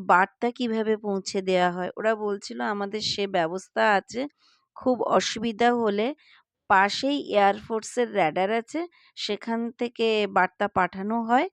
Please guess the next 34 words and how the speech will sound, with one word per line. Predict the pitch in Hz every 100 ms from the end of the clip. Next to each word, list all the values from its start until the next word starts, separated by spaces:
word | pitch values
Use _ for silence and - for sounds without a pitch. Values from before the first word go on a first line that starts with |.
| _ - _
এবং | 202 196 190
আমাদের | 180 180 190 214
কাছে | 220 220 311
সঠিক | 311 214 233 220
সময় | - 190 175 170
মতো | 175 170 247 277
চলে | - 226 196
আসে। | 160 -
আমরা | 185 190 196
সেই | - 220 226 233
মতো | 220 196 240 381 - _ _ _
ব্যবস্থা | 208 220 202 202 - 180
নিই, | 165 170 _ _
যেভাবে | - 220 226 214
প্রোটেকশন | 214 202 208 - 226 208
নেওয়া | 208 202 202
যায়, | 190 196 196
যেভাবে | 196 226 226 214
যা | 202 208
করা | 196 185 180 180
যায় | 208 349 - _ - -
আমরা | 190 190 180
করি।" | - 160 160 - _ -
তার | 220 220
বেশি | 208 202 -
কিছু | 247 247 - 269
ওনারা | 254 247 247 220
বললেন | 202 190 180 175
না, | 170 180
কারণ | 220 220 233 233
এটা | 226 262 254
একটা | 240 254
সিক্রেট | - 254 - 233 190
ব্যাপার। | 185 170 170